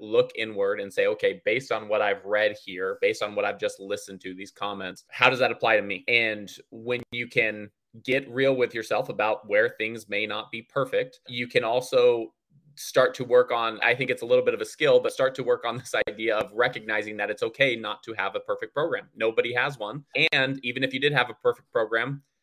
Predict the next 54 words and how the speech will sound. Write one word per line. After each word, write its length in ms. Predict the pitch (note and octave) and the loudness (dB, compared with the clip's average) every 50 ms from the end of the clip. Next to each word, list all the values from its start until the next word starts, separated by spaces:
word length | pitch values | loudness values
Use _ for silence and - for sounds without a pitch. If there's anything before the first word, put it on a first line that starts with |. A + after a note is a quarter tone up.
| _ _ _ _ _ - | _ _ _ _ _ 2
in 160 | A#2+ B2+ B2+ - | 4 4 4 4
a 40 | C3+ | 2
week, 400 | C3 B2 - E3 F3+ D3 C#3+ - - | 0 0 0 -2 -4 -4 -4 -2 -2
it 100 | B2 B2+ | 0 0
would 140 | C3 C3+ C3 | 0 0 2
no 100 | C3 C3+ | 2 2
longer 300 | C3+ C3 C3 C3+ C3+ C3+ | 2 2 0 0 -2 -2
be 120 | C3 C3+ | -2 -4
perfect 440 | C3+ - D3 D3+ D3 - - _ _ | -4 -4 -6 -6 -6 -10 -16 _ _
because 320 | - B2 A#2 B2+ A#2+ G#2+ - _ | -8 -4 2 2 2 0 0 _
people 280 | - C3+ C#3 C#3 C#3 C3 | -6 -6 -4 2 4 4
are 120 | C3 A#2+ | 4 6
gonna 160 | A2+ B2+ A#2+ | 6 2 2
come 240 | A#2 - A#2 A#2 A#2 | 2 -4 -6 -6 -4
and 100 | A2+ A2 | -4 0
go, 320 | G#2 G2+ G#2 A2+ A2 G2+ | 2 2 2 2 0 0
risks 320 | G#2 A#2+ C#3 C#3+ C#3+ - - | 4 4 4 2 2 -6 -6
are 80 | A2+ | -6
gonna 220 | G#2+ G#2+ G#2+ G#2 G2+ | -4 -4 -4 -6 -6
shift, 420 | - - G#2 G2+ G#2+ B2 - - - | -8 -6 -4 -4 -4 -4 -6 -2 -2
and 180 | B2 B2+ C3 B2 - | 0 0 0 -2 -2
the 80 | B2+ A#2+ | -2 0
world 320 | A#2 C3 C3+ C3+ C3 C3 | 2 4 4 4 4 2
is 160 | B2+ B2 A#2+ | 0 0 0
ever 180 | B2 A#2+ A#2 A#2 | 0 0 0 -2
changing. 400 | - - C3+ C3+ A#2+ G#2+ - - _ _ | -4 -6 -8 -8 -8 -14 -18 -20 _ _
So 140 | - - | -4 4
that's 180 | E3 F3+ F3 F3+ | 4 4 4 4
a 20 | |
big 160 | D#3 E3 - C#3 | -4 -4 0 2
part 160 | C#3 B2 A2 | 2 2 4
of 60 | G2 | 2
it, 140 | G2 - - - | -2 -2 -2 -4
is 380 | A2+ A#2 A2+ A2 G#2 F#2+ - _ - | -4 0 0 0 -2 -4 -10 _ -14
recognizing 1040 | A2+ G#2+ A2+ B2 C3 C#3+ C#3+ C#3 C3 B2+ B2 A#2+ A#2+ A#2 A2 A2+ A#2 A#2 A#2+ B2 B2+ _ _ | -8 0 2 2 2 2 0 -2 -2 0 -2 0 0 0 -2 -4 -8 -8 -10 -14 -18 _ _
that 160 | A#2 A#2+ A2+ A2 | 0 0 0 0
it's 160 | G#2 - - | 0 -4 -2
never 200 | A#2 A2+ - A#2 | -2 0 0 2
gonna 160 | A#2+ B2 B2 | 0 0 0
be 120 | A#2+ B2 | -2 -8
perfect 420 | A#2+ - G#2+ G2+ - G#2+ G#2+ - - - | -4 0 0 0 2 0 -4 -4 -4 -6
and 220 | A2+ G#2 G2+ G2 F#2 | -6 -6 -6 -8 -12
being 320 | G#2+ A2 A#2 A#2+ A#2+ A#2 | -10 -10 -8 -8 -4 -2
okay 320 | A2 A#2 A#2 - G#2+ G#2 G2+ | -2 -2 -2 0 0 0 0
with, 200 | G2 G2+ - - | 0 -8 -6 0
but 180 | - B2+ - - | 2 2 2 4
then 320 | B2+ B2+ B2+ A#2+ A#2+ A#2 - - | 4 4 4 2 -2 -8 -14 -10
with 280 | A#2+ B2 C3+ C3+ C3+ - | -2 0 0 0 2 2
that 240 | B2+ A#2 A2+ - A2 | 2 2 2 2 0
lens, 500 | A2 A2 G#2+ G#2 G#2 G#2 G#2 A2 - - - | -2 -2 -2 -2 -2 -4 -6 -8 -14 -16 -16
looking 420 | A2+ A2+ B2 C3 C3 - B2+ A#2+ | -6 0 0 0 0 0 -4 -4
at 100 | A2+ - - | -4 -4 -4
the 40 | G#2 | -8
program 720 | - - A2+ G#2+ G#2 G#2 G#2 G2+ G2+ G2+ G2 G2 G2 G2 | -4 0 -2 0 0 0 -2 -2 0 -2 -4 -8 -10 -14